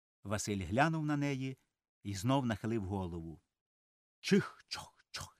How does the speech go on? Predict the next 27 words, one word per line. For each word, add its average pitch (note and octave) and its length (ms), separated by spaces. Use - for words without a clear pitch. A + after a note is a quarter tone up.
чих, - 400
чох, - 400
чох. - 180
Неслося B2 480
з - 120
поля A2+ 280
запихкане, G#2+ 760
поспішне A#2 580
дихання G#2+ 480
поїзда. F2+ 600
На B2+ 120
станції F3+ 440
ставало A#2+ 360
шумніше. F#2 600
По A#2+ 120
дорозі C#3 400
один B2+ 260
за A#2 120
одним A#2+ 360
пробігло A2 460
двоє G#2+ 380
екіпажів, C3 640
обдавши A2+ 560
їх G#2 220
вітром B2 420
і A2+ 60
порохом. F2+ 600